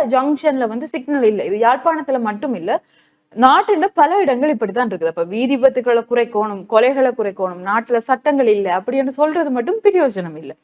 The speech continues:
அதற்குரிய நடவடிக்கைகளை அரசாங்கம் எடுக்க வேண்டும். குறிப்பாக யாழ்ப்பாணத்தின் அபிவிருத்தி அப்படின்னு சொல்லிக்கூட இந்த,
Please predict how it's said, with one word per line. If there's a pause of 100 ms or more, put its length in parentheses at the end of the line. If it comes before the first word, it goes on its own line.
(360)
அதற்குரிய
நடவடிக்கைகளை
அரசாங்கம்
எடுக்க
வேண்டும். (280)
குறிப்பாக
யாழ்ப்பாணத்தின்
அபிவிருத்தி
அப்படின்னு
சொல்லிக்கூட
இந்த,